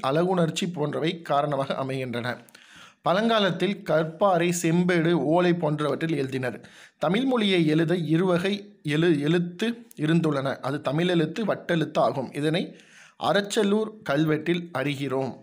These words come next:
ஓலைகளில் வளைகோடுகள் பயன்படுத்தினர். பாறைகளில் நேர்கோடுகள் பயன்படுத்தினர். புள்ளிகளும் எழுத்துக்களும்.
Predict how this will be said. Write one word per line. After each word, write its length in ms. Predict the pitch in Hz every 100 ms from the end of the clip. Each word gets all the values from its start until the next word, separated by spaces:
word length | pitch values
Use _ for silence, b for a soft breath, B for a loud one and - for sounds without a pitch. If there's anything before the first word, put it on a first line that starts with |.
| _ b b b b b b _
ஓலைகளில் 640 | 147 208 240 220 170 190 196
வளைகோடுகள் 760 | 139 151 190 190 175 147 147 175
பயன்படுத்தினர். 920 | - 143 156 151 135 117 127 120 123 - - -
பாறைகளில் 640 | - 151 202 190 156 165 175
நேர்கோடுகள் 720 | 147 160 180 170 156 139 170
பயன்படுத்தினர். 920 | 170 131 139 135 131 131 120 120 117 -
புள்ளிகளும் 540 | 175 202 175 160 175
எழுத்துக்களும். 840 | 143 143 - - - 131 120 117